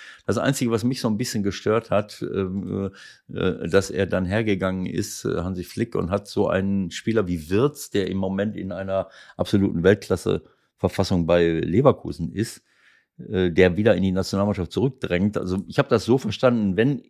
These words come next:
diese Spiele mit dieser personellen Zusammensetzung eine Rolle spielen sollen, dann muss ich solchen Spielern Selbstvertrauen geben und nicht, äh, ihn nach dreißig Minuten auswechseln. Ähm, es, ich hätte ja auch sagen können, pass mal auf, ich, ich wechsle Goretzka oder Kimmich aus und bringe dafür Can.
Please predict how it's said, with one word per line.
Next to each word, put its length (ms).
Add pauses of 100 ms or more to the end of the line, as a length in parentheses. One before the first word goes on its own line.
(140)
diese 340
Spiele 380
mit 380
dieser 180
personellen 520
Zusammensetzung 560
eine 80
Rolle 200
spielen 300
sollen, 280 (300)
dann 120
muss 120
ich 80
solchen 240
Spielern 320
Selbstvertrauen 640
geben 260 (340)
und 220
nicht, 280
äh, 140
ihn 200
nach 140
dreißig 400
Minuten 260
auswechseln. 580 (500)
Ähm, 640 (480)
es, 240
ich 80
hätte 160
ja 60
auch 100
sagen 320
können, 240
pass 160
mal 60
auf, 260
ich, 300
ich 180
wechsle 480
Goretzka 440
oder 180
Kimmich 400
aus 240
und 80
bringe 260
dafür 320
Can. 480